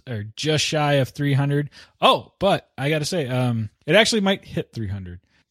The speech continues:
Brian, hey, how's it going, Brian? <laughs> Uh, when I got a hold of him about what he owes, he's just like, "Hey, how about I throw you another four bucks to make that even?" So thanks, Brian. That'd be kinda cool. Appreciate it.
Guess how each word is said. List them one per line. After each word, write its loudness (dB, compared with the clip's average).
Brian, 4
hey, -6
how's -4
it -4
going, 2
Brian? 4
<laughs> -4
Uh, 6
when 2
I 4
got 2
a 2
hold 2
of 4
him 6
about 2
what -2
he 2
owes, 4
he's 0
just -2
like, 4
"Hey, 4
how 4
about 2
I 2
throw 0
you 4
another 4
four 0
bucks 2
to -10
make 0
that -2
even?" -2
So -2
thanks, 4
Brian. 4
That'd -2
be 4
kinda 0
cool. -6
Appreciate -2
it. -8